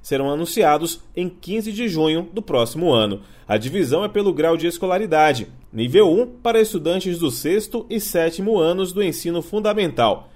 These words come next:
Nível dois, do oitavo e nono anos. E nível três para os alunos do ensino médio.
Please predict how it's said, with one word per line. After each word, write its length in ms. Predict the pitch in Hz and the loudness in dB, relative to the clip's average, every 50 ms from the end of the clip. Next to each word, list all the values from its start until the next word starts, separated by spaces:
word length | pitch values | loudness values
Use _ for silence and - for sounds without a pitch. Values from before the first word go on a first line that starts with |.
| - - - | -20 -10 -6
Nível 280 | - 120 131 190 208 165 | -4 0 2 2 2 2
dois, 440 | 131 156 202 226 226 - - - - - - - | 4 4 4 4 4 0 -8 -14 -18 -20 -12 0
do 120 | 165 214 | 4 4
oitavo 560 | 214 160 110 - 143 165 180 180 170 196 - - | 4 4 4 2 2 2 2 2 0 -2 -4 -2
e 100 | 196 208 | -2 -2
nono 380 | 180 156 160 175 196 208 196 165 | -2 0 0 0 2 2 2 4
anos. 420 | 156 170 170 139 110 - - - - - - - - - | 4 4 2 2 0 -4 -8 -10 -14 -20 -20 -18 -10 -6
E 80 | 233 | -2
nível 320 | 220 190 170 165 214 233 226 | -2 0 2 4 4 4 4
três 420 | - 165 165 170 170 170 - - - - - | 2 0 2 2 0 -2 -6 -14 -18 -12 -6
para 160 | - 117 123 | -4 -2 -2
os 100 | 127 131 | 0 0
alunos 420 | 151 180 156 139 151 175 190 180 160 | 0 0 0 0 0 -2 -2 -2 -2
do 80 | 170 | -2
ensino 360 | 170 147 127 - - 175 202 202 | -2 -2 -2 -4 -6 -4 -4 -2
médio. 440 | 165 143 147 156 160 143 113 104 | 0 2 2 4 2 2 0 -4